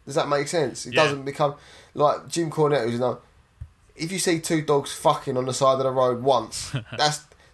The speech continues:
Speaker 1: that's funny. But if you saw that every day, you wouldn't stop and watch every day, would you?
Speaker 2: No, of course not. Of course not. No, but yeah, I think, yeah, it's just, um,
Speaker 1: Nah, not for me.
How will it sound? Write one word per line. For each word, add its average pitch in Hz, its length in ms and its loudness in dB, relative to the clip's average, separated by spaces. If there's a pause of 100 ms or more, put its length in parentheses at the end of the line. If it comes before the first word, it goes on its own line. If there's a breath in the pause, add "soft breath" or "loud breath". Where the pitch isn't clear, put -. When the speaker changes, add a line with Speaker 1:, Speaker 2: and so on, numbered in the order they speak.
Speaker 1:
that's 156 220 4
funny. 143 340 2
But 143 140 -4
if 156 80 -6
you 185 80 -6
saw 185 160 2
that 139 120 0
every 147 220 0
day, 143 200 4
you 139 80 -4
wouldn't 147 160 -4
stop 143 220 0
and 147 100 -8
watch 143 180 0
every 127 160 -4
day, 131 160 4
would 123 180 -4
you? 104 180 -4
Speaker 2:
No, 120 200 -2
of - 240 -14
course 120 260 -10
not. 104 180 -18 (640)
Of - 60 -20
course 120 260 -8
not. 104 180 -16 (920)
No, 110 260 -6 (160)
but 127 80 -2
yeah, 127 260 -2 (100)
I 127 80 -12
think, 131 300 -8
yeah, 120 240 -4 (220)
it's 123 200 -16
just, - 260 -14
um, 127 300 -10 (580)
Speaker 1:
Nah, 104 260 -2
not 98 160 -8
for 98 100 -12
me. 95 140 -6